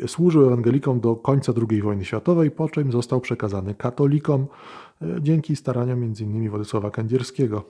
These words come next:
E, i ci katolicy go, e, przejęli. Na początku był świątynią filialną, a w tysiąc dziewięćset siedemdziesiątym dziewiątym roku przy tej świątyni zorganizowano parafię pod wezwaniem świętego Andrzeja Boboli. Takie oczywiście wezwanie ma dzisiaj ten kościół.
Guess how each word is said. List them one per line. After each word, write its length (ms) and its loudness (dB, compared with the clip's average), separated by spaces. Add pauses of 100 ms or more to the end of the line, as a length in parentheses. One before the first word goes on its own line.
(220)
E, 440 -2
i 520 0
ci 180 -2
katolicy 580 -2
go, 360 -6 (240)
e, 100 -8
przejęli. 460 0
Na 100 0
początku 360 -4
był 120 -4
świątynią 380 -6
filialną, 720 2
a 120 -4
w 60 -12
tysiąc 440 -6 (580)
dziewięćset 380 -2
siedemdziesiątym 640 -6
dziewiątym 400 -8
roku 380 -2 (240)
przy 220 -2
tej 180 0
świątyni 600 -8
zorganizowano 680 -4
parafię 540 -6
pod 240 -8
wezwaniem 380 -4
świętego 500 -8
Andrzeja 300 -8
Boboli. 380 -4 (160)
Takie 320 -10 (240)
oczywiście 480 -8
wezwanie 360 -8
ma 140 -10
dzisiaj 300 -12
ten 160 -14
kościół. 400 -12